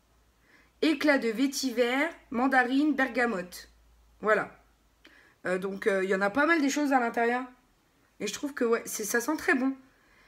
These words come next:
Mais, euh, c'est quand même, c'est, ça pourrait, je pense, convenir à un homme, hein. Parce que vraiment, ils le disent pas, mais, euh, je trouve quand même que c'est assez, euh,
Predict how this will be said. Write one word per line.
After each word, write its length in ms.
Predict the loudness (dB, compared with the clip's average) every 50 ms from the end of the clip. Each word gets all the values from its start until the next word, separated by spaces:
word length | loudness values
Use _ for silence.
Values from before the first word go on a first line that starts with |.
| _ _ _ _ -4
Mais, 240 | 2 2 4 4 4 4 4 4
euh, 140 | 4 4 4
c'est 160 | 2 0 -2
quand 100 | -2 0
même, 240 | 2 2 2 2 0 -4
c'est, 220 | -6 -10 -12 -14 -18 _ _ _ _ _ _ _ _ _ _ _ _ _ _ _ -6
ça 180 | -2 0 0
pourrait, 280 | 0 0 0 2 2 4
je 120 | 4 4
pense, 240 | 2 0 0 -2 0
convenir 340 | 2 2 4 4 4 4 6
à 60 | 4
un 180 | 4 4 4 0
homme, 180 | -2 -2 -2
hein. 140 | -4 -4 -6 -10 _ _ _ _ _ _ _ _ _ -8
Parce 180 | -6 -6 -6 -4
que 120 | -4 -4
vraiment, 540 | -4 -2 2 4 6 6 6 6 4 0 -4 -10 -20 _ _ _ _ _ _ -12
ils 140 | -8 -4 -2
le 100 | -2 -2
disent 220 | -2 -2 -4 -2 2
pas, 180 | 4 6 6 6 6 4
mais, 180 | 4 4 2
euh, 580 | 0 0 0 0 0 0 0 -2 -2 -4 -6 -8
je 80 | -8
trouve 200 | -8 -10 -10 -4
quand 160 | 0 2 2 4
même 120 | 2 0
que 60 | -2
c'est 260 | -4 -4 -4 -4 -4 -2
assez, 460 | 0 0 0 0 0 0 2 2 2
euh, 300 | 2 0 0 -2 -4 -6